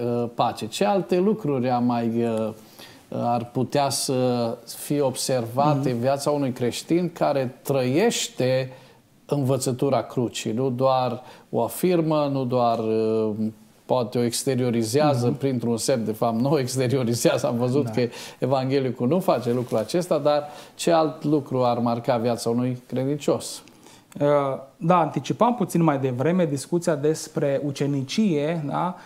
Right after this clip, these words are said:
Speaker 2: care are în centru imaginea purtării, uh, crucii în urma lui Hristos. Uh,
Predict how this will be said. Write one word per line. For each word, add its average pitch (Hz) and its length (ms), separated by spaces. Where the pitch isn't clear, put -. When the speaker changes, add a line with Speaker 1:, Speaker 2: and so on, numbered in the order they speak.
Speaker 2:
care 151 500
are 185 240
în 160 60
centru 165 340
imaginea 139 540
purtării, 131 600
uh, 123 80
crucii 135 460
în 127 100
urma 123 220
lui 117 120
Hristos. 113 520
Uh, 123 440